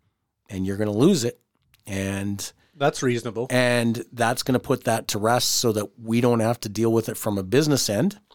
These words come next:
Speaker 1: Would you be comfortable with that? And if he says no, then you kinda have to decide if you want your business reflected by a symbol like that. Um,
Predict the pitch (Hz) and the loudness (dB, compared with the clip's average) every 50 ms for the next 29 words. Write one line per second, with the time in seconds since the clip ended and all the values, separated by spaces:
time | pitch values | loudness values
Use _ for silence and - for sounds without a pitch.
0 | _ _ _ _ _ _ _ _ _ - _ _ _ _ _ _ _ _ - 117 | _ _ _ _ _ _ _ _ _ -20 _ _ _ _ _ _ _ _ -2 2
1 | 117 120 104 104 120 110 127 120 - - 226 277 269 - 190 139 120 110 107 98 | 2 2 2 2 0 0 0 -2 2 2 2 2 4 2 2 2 2 2 0 -2
2 | - - 95 80 73 - _ _ _ _ _ _ _ _ _ _ _ - - 113 | -4 -4 -10 -10 -10 -12 _ _ _ _ _ _ _ _ _ _ _ -10 -4 -2
3 | 110 110 107 110 110 117 107 - 127 113 - - 131 110 101 107 110 107 104 110 | 0 2 2 2 2 0 -2 -2 -2 -2 0 0 0 0 0 0 -2 0 2 2
4 | 135 156 151 127 120 120 120 120 120 113 - - 120 120 127 131 127 127 127 - | 2 2 4 4 4 6 6 6 4 2 2 0 2 2 4 4 4 2 0 -2
5 | - 120 117 113 - - 123 120 120 113 113 - - 117 110 113 113 117 110 107 | -4 -4 -2 0 0 2 2 2 2 0 -2 -4 -2 -2 0 2 2 0 0 0
6 | 113 110 98 107 110 113 120 117 110 - - 113 113 - - 110 113 113 - - | -4 -4 -2 0 0 0 0 0 -2 -2 -4 -6 -8 -8 -4 -4 -4 -4 -4 -6
7 | 120 107 101 107 104 107 107 101 - - 160 180 202 165 135 113 101 95 - - | -10 -8 -4 -4 -2 0 0 0 2 2 4 4 4 4 4 2 0 -2 -6 -10
8 | - 87 78 - - - - _ _ _ _ _ - - - - - - - - | -10 -10 -10 -10 -14 -18 -20 _ _ _ _ _ -20 -20 -20 -20 -20 -20 -20 -20
9 | - _ _ _ - _ _ - 160 175 180 190 202 196 196 190 180 - | -20 _ _ _ -20 _ _ 0 2 4 6 6 6 6 4 2 0 -2